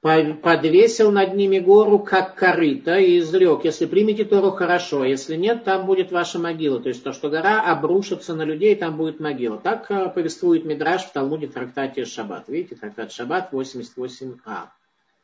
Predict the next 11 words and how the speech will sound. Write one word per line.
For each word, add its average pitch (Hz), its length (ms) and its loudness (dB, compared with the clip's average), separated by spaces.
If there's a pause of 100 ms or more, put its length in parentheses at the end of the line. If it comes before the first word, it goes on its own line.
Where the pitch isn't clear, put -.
(580)
Сказал 170 500 2
Рав 196 180 4
Аха 190 260 2
бар 175 180 0
Яков: 147 480 0 (880)
"Это 196 320 -2
хорошая 185 640 2
отговорка 151 720 -2
от 180 320 -4
принятия 156 600 -2
Торы". 98 540 -6